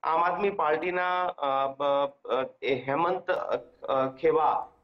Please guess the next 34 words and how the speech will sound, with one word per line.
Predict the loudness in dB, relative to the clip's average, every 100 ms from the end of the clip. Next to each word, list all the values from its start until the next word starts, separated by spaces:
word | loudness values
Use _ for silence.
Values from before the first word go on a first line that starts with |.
| -4
જે | 0 0
ધારાસભ્યો | 0 0 0 -2 2 0
છે | 0 -2
તેને | 2 2 2
ફોર્મ | 2 0 2
ભર્યું | 2 2 -2
છે, | -4
તો, | 0 0 0 -4 -20 _
અ, | -2 0 -2 -2
આપના | 0 0 0 -2 0
એક, | 0 0 -4 -16 _
કોંગ્રેસના | 0 2 2 2 0 -2
બે | 0 2
અને, | 0 2 2 2 -2 -8 -4
અ, | -2 -2
પંદર | -2 -4 -2 -2
સભ્યોની | -2 0 2 2 2
સમિતિમાં | 2 0 -2 -2 0 0 0 -4 -2
ભાજપ | 0 0
પક્ષના | 0 -2 -2 -4 -4
પંદર | -2 -2 -2
સભ્યોએ | -2 -4 0 2 4
ફોર્મ | 2 0
ભર્યું | 0 -2 -2
છે. | -2 -2 -4 -20 _ -4
જો | -2
સર્વસંમતિ | 2 2 2 0 0 -2 -4
સાથેનું | -4 -4 0 2 4 2
આ |
જે | 2
ફોર્મ્યુલા | 0 0 2 2 2
નક્કી | 0 -2 -4
થશે | -2 0 2 -2
તો, | 0 0 0